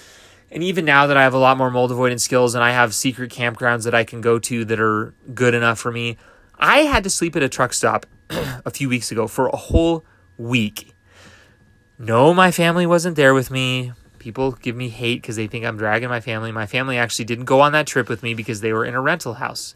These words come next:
But I had to do it because I was exploring a new city, looking for a place to settle. And I didn't wanna stay in toxic places 'cause I wanted to stay clear,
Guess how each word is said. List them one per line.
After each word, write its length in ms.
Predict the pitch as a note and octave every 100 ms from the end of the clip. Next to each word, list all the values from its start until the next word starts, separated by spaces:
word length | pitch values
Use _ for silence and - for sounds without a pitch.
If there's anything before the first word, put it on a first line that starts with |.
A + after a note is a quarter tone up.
| - - - - - -
But 140 | - -
I 220 | D3+ G#3
had 200 | G3+ E3+
to 60 | C#3+
do 180 | D3+
it 80 | C#3
because 220 | B2 A#2+
I 80 | A#2
was 220 | A2+ G#2+
exploring 560 | G#2 - - B2+ E3 F#3+
a 40 |
new 140 | F3+ F3+
city, 320 | - B2 B2
looking 360 | A2+ B2+ D#3+ D3+
for 140 | D#3
a 40 |
place 260 | D3 C#3 C3+
to 100 | C#3
settle. 460 | - B2 A2+ A2 A2 _ _ _ _ _ _ _ - _ _ - - -
And 100 | B2+
I 60 | C3+
didn't 240 | E3+ F#3
wanna 180 | F#3 E3
stay 220 | - C3+
in 60 | B2
toxic 440 | B2 A#2+ - -
places 320 | G3+ A3 A#2+
'cause 160 | G#2+ A#2+
I 60 |
wanted 260 | A2+ B2 C3+
to 80 | C3
stay 220 | - A#2+
clear, 500 | - C#3 B2 G2+